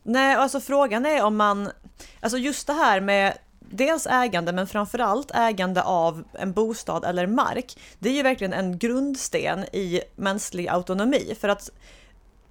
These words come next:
på något plan behöver ju självständighet utgå någonstans ifrån. Alltså om man är en så här kringsvävande nomad, jo, då är man fri från en hel del saker, men vad grundar man liksom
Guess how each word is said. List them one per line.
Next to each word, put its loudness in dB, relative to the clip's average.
på 0
något 0
plan -2
behöver 2
ju -2
självständighet -2
utgå -2
någonstans -2
ifrån. -2
Alltså -2
om 0
man 0
är 2
en -2
så -2
här 0
kringsvävande -2
nomad, 2
jo, 0
då 2
är 2
man 0
fri -2
från 2
en -2
hel -2
del 0
saker, -2
men 2
vad 0
grundar 2
man -2
liksom -2